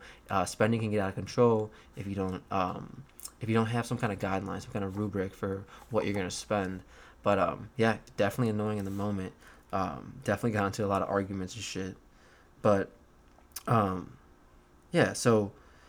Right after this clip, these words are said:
I also, I also tend to have to call Comcast once a year, too. So I'm on this cheap-ass, like, fifty dollar a month, like,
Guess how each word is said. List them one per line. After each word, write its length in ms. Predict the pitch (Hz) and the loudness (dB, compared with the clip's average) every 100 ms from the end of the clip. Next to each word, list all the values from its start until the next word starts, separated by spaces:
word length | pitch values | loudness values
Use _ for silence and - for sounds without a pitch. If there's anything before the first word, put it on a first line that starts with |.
| - - | -20 -4
I 120 | - | 4
also, 460 | 135 185 - 107 95 | 4 4 4 4 2
I 100 | 107 | 0
also 400 | 131 156 - 95 - | 0 0 -2 -2 -4
tend 240 | - 104 | -4 -2
to 280 | 101 90 90 | -2 -4 -6
have 200 | - 107 | -4 -4
to 60 | - | -4
call 240 | - 95 | -4 -4
Comcast 720 | - 113 101 - 90 92 - - - - | -2 0 0 -2 -6 -6 -10 -14 -18 -12
once 280 | 113 104 - | -4 -4 -2
a 40 | 101 | -4
year, 260 | 101 98 | -2 -4
too. 440 | 98 - 104 92 117 - | -4 -4 -4 -4 -10 -14
So 380 | - - 101 95 - - - - | -10 -2 0 0 -6 -20 -20 -2
I'm 180 | 107 127 | 2 6
on 120 | 127 | 4
this 140 | 101 | 2
cheap-ass, 580 | - 123 110 101 95 - | -2 -4 0 -2 -2 -6
like, 280 | 95 98 - - - - - - | -8 -8 -14 -20 -20 -20 -20 -20
fifty 400 | - 123 110 107 | -4 -2 0 -2
dollar 460 | 98 95 98 98 101 107 | -2 -2 -2 -4 -6 -2
a 60 | |
month, 400 | 107 101 98 - | 0 0 -4 -6
like, 300 | 92 95 - | -6 -6 -8